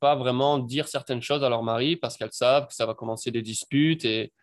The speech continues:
les gens, ils, ils ont même pas envie, en fait. En fait, c'est un petit peu comme on, on s'entraîne, on s'éduque les uns les autres. Quand on commence une relation, que ce soit au travail, dans l'amitié ou une relation personnelle, comme tu disais, Alex,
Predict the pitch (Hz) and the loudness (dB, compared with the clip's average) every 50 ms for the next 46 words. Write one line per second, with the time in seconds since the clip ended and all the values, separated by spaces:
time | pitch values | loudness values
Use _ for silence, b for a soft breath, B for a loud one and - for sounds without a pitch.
0 | _ _ _ _ _ _ _ _ - 110 113 117 117 147 156 151 139 135 - 71 | _ _ _ _ _ _ _ _ -8 -4 -2 0 2 4 4 4 4 2 -2 -6
1 | 65 62 - - - - 123 131 127 135 147 147 143 165 151 147 143 135 160 175 | -10 -12 -14 -12 -10 -4 -2 0 2 2 2 2 2 2 4 4 2 2 2 0
2 | 160 135 127 - 151 151 147 - - _ _ _ _ _ _ _ _ _ _ _ | 0 0 0 0 -2 -2 -2 -4 -10 _ _ _ _ _ _ _ _ _ _ _
3 | _ _ _ _ _ _ _ _ _ _ _ - 143 143 349 170 - 175 170 170 | _ _ _ _ _ _ _ _ _ _ _ -4 -2 0 -2 -2 -2 -4 -4 -4
4 | - 175 - - - 220 180 143 135 139 - - _ _ _ _ _ _ _ _ | -6 -8 -10 -6 -4 -2 0 0 0 -2 -4 -8 _ _ _ _ _ _ _ _
5 | _ - 139 131 - 185 190 180 - 185 165 135 - - 131 127 - 160 160 151 | _ -4 -2 0 2 2 2 2 2 2 2 2 2 0 -2 -2 -2 -2 -2 0
6 | 147 202 262 269 - 165 151 139 131 143 143 139 127 139 160 214 - - - _ | -2 -2 -2 -2 -2 -2 -2 0 2 2 2 2 2 0 0 -2 -2 -8 -16 _
7 | _ - 131 131 - 139 131 - 151 165 175 170 - 156 143 127 131 127 123 123 | _ -8 -8 -6 -4 -6 -4 -2 -2 0 0 0 0 0 2 4 4 4 4 2
8 | - 185 220 262 - 131 120 - 123 120 - - - 117 117 127 139 147 151 147 | 0 -2 -4 -4 -4 -6 -6 -4 -4 -6 -4 -2 -2 0 4 4 6 6 6 4
9 | 127 123 120 117 117 117 120 117 - - 143 143 143 135 123 120 120 120 113 117 | 2 2 0 0 0 -2 -4 -4 -4 -4 -2 -2 0 0 0 -2 -2 -2 -2 -2
10 | 117 117 - - 123 120 117 110 - - 123 139 170 175 170 127 117 - - 117 | -4 -4 -4 -8 -8 -6 -6 -8 -6 -4 -2 0 0 0 -2 -4 -6 -6 -6 -8
11 | 117 123 170 175 131 147 202 - - - | -4 0 2 4 4 4 2 0 -4 -14